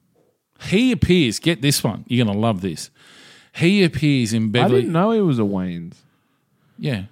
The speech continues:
Speaker 2: 'Cause his brothers are better. Like, they're more successful, aren't they?
Speaker 1: No, no, he's the number one.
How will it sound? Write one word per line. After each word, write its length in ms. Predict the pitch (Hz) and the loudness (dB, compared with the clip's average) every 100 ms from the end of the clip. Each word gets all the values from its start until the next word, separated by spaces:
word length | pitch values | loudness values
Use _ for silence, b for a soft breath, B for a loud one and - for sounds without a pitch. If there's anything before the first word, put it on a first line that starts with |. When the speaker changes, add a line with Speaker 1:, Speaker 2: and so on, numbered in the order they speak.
| _ | _
Speaker 2:
'Cause 180 | - 147 | 0 2
his 140 | 147 139 | 2 2
brothers 400 | 147 165 165 139 | 2 4 4 2
are 40 | |
better. 320 | 104 104 95 | 2 2 2
Like, 220 | 95 107 107 | 0 -2 2
they're 160 | 110 | 0
more 200 | 117 104 | 0 -4
successful, 500 | 104 92 101 98 101 | -6 -6 -6 -6 -8
aren't 160 | 101 107 113 | -8 -8 -10
they? 60 | - _ _ _ _ _ 117 | -12 _ _ _ _ _ 0
Speaker 1:
No, 200 | 139 156 | 2 4
no, 140 | 131 | 2
he's 340 | 113 113 143 120 | 0 0 0 0
the 80 | 120 | 0
number 240 | 120 110 | 0 0
one. 340 | 104 135 123 | 0 -2 -2